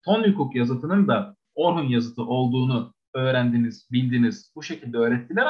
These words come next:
ancak Ton Hukuk yazıtı diğer iki yazıttan yani Bilge Kağan ve Költigin yazıtından yaklaşık beş yüz kilometre uzakta olduğu için Orhun bölgesinde, Moğolistan'ın Orhun nehrindeki o bölgeden uzak olduğu için Ton Hukuk yazıtını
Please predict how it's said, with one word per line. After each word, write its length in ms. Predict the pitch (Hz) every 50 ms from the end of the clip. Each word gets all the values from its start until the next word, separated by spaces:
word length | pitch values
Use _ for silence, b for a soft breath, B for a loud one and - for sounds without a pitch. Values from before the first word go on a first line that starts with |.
| 294
ancak 300 | 240 175 139 107 - - _ _
Ton 240 | - 180 208 226 233
Hukuk 260 | 214 196 190 - -
yazıtı 560 | 139 143 147 160 160 - 185 156 120 - - _ _ _ _ _ _ _ _ - 123
diğer 340 | 147 202 233 208 - 202 -
iki 200 | 143 - - 208
yazıttan 480 | 180 143 131 127 117 - 120 117 113 117
yani 260 | 123 131 139 127 120
Bilge 300 | 127 127 127 196 202 202
Kağan 240 | 202 160 139 127 123
ve 120 | 110 117
Költigin 420 | 156 160 165 165 170 165 165 151
yazıtından 520 | 147 143 143 156 151 - _ _ 143 135 131
yaklaşık 440 | 139 143 - - - 202 202 - 165
beş 160 | 185 190 -
yüz 120 | 196 -
kilometre 440 | - 160 160 147 143 139 139 - 131
uzakta 440 | 127 135 123 139 151 147 - - 165
olduğu 360 | 131 139 151 160 - 240 277
için 380 | 233 - - 143 120 117 - - _
Orhun 560 | - 139 156 156 143 156 151 127 117 - - _ _
bölgesinde, 560 | 120 117 135 131 131 127 127 120 - 123 120 113
Moğolistan'ın 640 | 110 117 120 131 139 135 131 - 156 156 156 139 -
Orhun 360 | 147 175 190 190 - 151 135
nehrindeki 460 | 135 127 120 120 127 127 123 117 117 -
o 160 | 160 170 170
bölgeden 420 | 151 135 120 120 120 117 107 98 117
uzak 300 | 117 - 170 170 - 151
olduğu 260 | 143 143 139 214 247
için 400 | 226 - - - 107 98 202 - _ _ _ _ _ _ -
Ton 160 | 208 214 190
Hukuk 220 | 151 - 135 131 131
yazıtını 600 | 147 147 147 143 135 - 170 214 240 - -